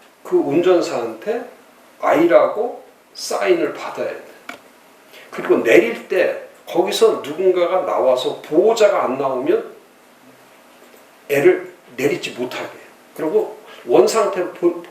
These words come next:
그냥 갖다 놔, 다시. <laughs> 그다음에 아이가 학교에 아홉 시까지 가야 되는데 아홉 시 오 분이 돼서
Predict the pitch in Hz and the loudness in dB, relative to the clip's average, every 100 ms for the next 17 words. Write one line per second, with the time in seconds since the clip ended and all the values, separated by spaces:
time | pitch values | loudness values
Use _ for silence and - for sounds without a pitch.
0 | - 170 151 - - - - - - - | -10 -4 -4 -4 -2 -2 -4 -12 -14 -14
1 | - - - - - - - - - 240 | -14 -14 -16 -20 -16 -16 -16 -16 -12 -12
2 | - 220 - - - - - - - - | -12 -16 -16 -12 -12 -12 -20 -20 -20 -20
3 | - - - - - - - - - - | -20 -18 -18 -20 -20 -20 -18 -18 -20 -20
4 | - - - - - - - 151 139 123 | -20 -20 -20 -20 -20 -20 -8 -2 0 4
5 | 123 180 - - - 226 - - _ _ | 4 4 4 2 4 0 -6 -16 _ _
6 | - - - 196 170 - - 175 - - | -20 -20 -6 0 2 4 4 4 0 0
7 | 185 175 127 131 135 131 127 - 101 104 | 0 0 -2 -2 0 -2 -2 -4 0 4
8 | 170 190 - - 170 139 160 202 233 220 | 4 4 0 -4 -4 0 0 2 -2 -2
9 | 208 190 170 - 175 247 | 0 2 2 0 -2 -2